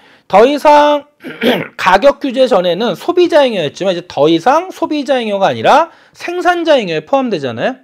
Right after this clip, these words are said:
그쵸? 그럼 요 조건에 입각해서 보면 최저가격제가 안 된다는 거죠. 그러면 최고가격제인 거고,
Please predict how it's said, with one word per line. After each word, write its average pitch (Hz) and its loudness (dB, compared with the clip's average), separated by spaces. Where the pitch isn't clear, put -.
그쵸? - -2
그럼 269 -2
요 349 6
조건에 277 -2
입각해서 226 -2
보면 156 -4
최저가격제가 233 0
안 110 -14
된다는 147 -16
거죠. - -20
그러면 175 2
최고가격제인 202 -2
거고, 123 2